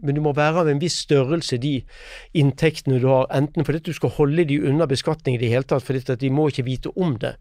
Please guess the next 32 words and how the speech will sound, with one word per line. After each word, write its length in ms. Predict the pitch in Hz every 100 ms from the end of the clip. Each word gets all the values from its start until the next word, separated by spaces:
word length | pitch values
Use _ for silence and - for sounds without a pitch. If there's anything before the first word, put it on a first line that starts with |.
| - - -
De 60 | 135
skal 140 | - 123
hvitvaskes 720 | 131 131 - 175 - - 117
før 160 | - 143
du 60 | 123
kan 140 | 120
ta 140 | 123 120
de 80 | 123
med 340 | 135 123 131 156
inn 160 | 131
i 80 | 120 117
din 100 | 120
egen 240 | 120 131 113
økonomi, 320 | - 123 143
for 160 | 139 120
det 60 |
er 240 | 117 - - -
kriminell 460 | - 131 131 135 120
aktivitet, 560 | 107 117 113 156 190 - - - -
eller 200 | 151 151
det 80 | 147
at 160 | 135 123
du 80 | 131
ønsker 460 | - 120 - 147
å 80 | 117
holde 300 | 120 117 120
inntekter 560 | - 120 117 139 - 107
borte 400 | 117 - - 135
fra 220 | - 127
ditt 160 | 117 113
eget, 560 | 123 117 113 120 - -
eh, 180 | 113